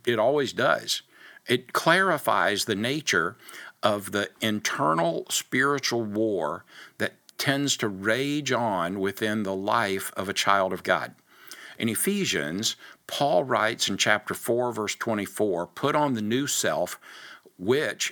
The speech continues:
in the likeness of God has been created in righteousness and holiness of the truth." So when Paul says, "Put on the new self," what he's really saying is, "Live out the new self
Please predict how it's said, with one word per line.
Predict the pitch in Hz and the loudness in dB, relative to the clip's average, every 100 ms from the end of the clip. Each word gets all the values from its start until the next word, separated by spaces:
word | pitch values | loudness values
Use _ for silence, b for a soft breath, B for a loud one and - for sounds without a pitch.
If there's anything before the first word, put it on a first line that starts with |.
| - | 0
in | 117 110 | 0 0
the | 95 | 0
likeness | 95 113 151 160 110 98 | 2 2 2 0 -2 -2
of | 80 | -2
God | 78 71 90 | -2 0 -2
has | 92 98 | -2 -2
been | 90 101 | -2 -2
created | 95 - 101 110 135 135 127 | -2 0 0 0 0 -2 -4
in | 107 107 95 90 | -2 -2 -2 -2
righteousness | 98 131 131 107 85 78 87 - - | 0 0 2 2 0 0 0 0 0
and | 95 | -2
holiness | - - 131 143 123 85 78 87 - - - | -2 0 0 2 0 0 -2 0 0 -2 -2
of | 90 | -2
the | 95 | 0
truth." | - 160 135 - B B B B B | 2 2 2 -4 B B B B B
So | - 131 | 2 2
when | 120 | 2
Paul | 117 165 233 | 2 2 2
says, | - 107 104 - B B - | 2 2 0 -4 B B -4
"Put | 151 147 | 0 2
on | 131 107 | 0 0
the | |
new | 107 139 175 | 0 0 0
self," | - 73 73 107 | 0 0 0 -2
what | 110 | -2
he's | 107 113 | 0 0
really | 180 165 | 2 2
saying | - 78 80 | 2 0 0
is, | 90 B B B B | -2 B B B B
"Live | 90 120 151 151 - - | -2 0 2 0 0 2
out | 120 123 - | 2 2 -2
the | 98 101 | -2 0
new | 104 113 117 | 0 2 2
self | 107 - 127 117 85 90 - | 2 0 2 2 2 -2 -8